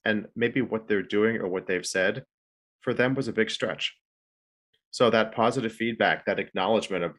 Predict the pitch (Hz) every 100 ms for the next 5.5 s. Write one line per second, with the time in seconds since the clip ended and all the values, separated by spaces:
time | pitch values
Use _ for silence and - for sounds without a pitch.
0 | _ 92 107 95 107 - 95 101 90 -
1 | 113 131 _ _ _ _ _ _ 110 -
2 | 104 101 107 101 107 101 95 - 127 117
3 | 107 - 120 120 90 87 - _ 113 110
4 | 110 98 - - - 107 104 123 - 104
5 | 98 85 95 90